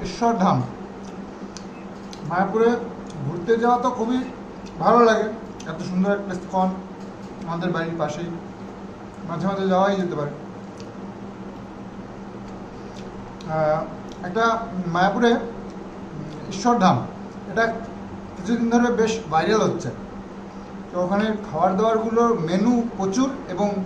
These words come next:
খাওয়া দাওয়াটাও বেশ ভালো শুনেছি, যাইনি কখনো, তো সেটাই আলোচনা করছিলাম। তো আজকে শনিবার আছে, চলো যাই। আর শনি রবিবার একটু স্পেশাল ব্যাপার আছে,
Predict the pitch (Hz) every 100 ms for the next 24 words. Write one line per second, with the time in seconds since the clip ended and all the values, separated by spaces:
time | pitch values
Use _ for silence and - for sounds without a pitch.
0 | - 156 160 180 180 190 175 139 147 151
1 | 180 - - - - - - - 185 202
2 | - 240 165 165 165 151 127 120 - -
3 | - - - - - 170 170 180 214 208
4 | 214 233 226 - 202 202 - - - 190
5 | 202 180 196 202 190 185 214 220 208 220
6 | - - - - 190 180 151 123 - -
7 | - - - - - - - - - -
8 | - 196 202 - 190 196 196 - - -
9 | - 175 165 165 - - - - - -
10 | - - - 175 196 220 226 233 226 233
11 | 208 - 214 208 220 190 190 214 196